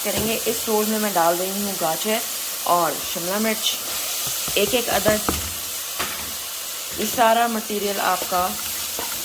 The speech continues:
अगर आप off and on, अगर रोज़ बनाना है तो इस सारे मटेरियल को, अ, पूरे रमज़ान के लिए डबल कर लीजिए। हमारे और भी बहुत सारी रोज़ रोज़ नई चीज़ें बनती हैं, तो मैं इसको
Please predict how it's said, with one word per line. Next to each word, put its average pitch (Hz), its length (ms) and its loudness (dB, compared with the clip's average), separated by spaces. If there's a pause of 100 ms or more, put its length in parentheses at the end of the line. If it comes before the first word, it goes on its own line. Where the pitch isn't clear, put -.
(180)
अगर 208 220 6
आप 208 200 2
off 208 180 4
and 190 260 2
on, 147 80 -2
अगर 202 220 2
रोज़ 214 320 4
बनाना 214 280 4
है 214 120 2
तो 214 100 0
इस - 140 -2
सारे 202 280 2
मटेरियल 190 480 2
को, 202 220 2 (440)
अ, 180 220 4
पूरे 208 240 4
रमज़ान 180 480 2
के 180 160 -4
लिए 190 120 0
डबल 180 320 4
कर 240 140 0
लीजिए। 226 360 0 (1300)
हमारे 196 500 2
और 196 260 4
भी 214 160 -2
बहुत 208 240 0
सारी 202 400 -2 (180)
रोज़ 185 260 0
रोज़ 196 280 -2
नई 180 140 2
चीज़ें 190 260 -2
बनती 165 280 -4
हैं, 190 220 2 (460)
तो 196 100 2
मैं 196 200 2
इसको 190 500 0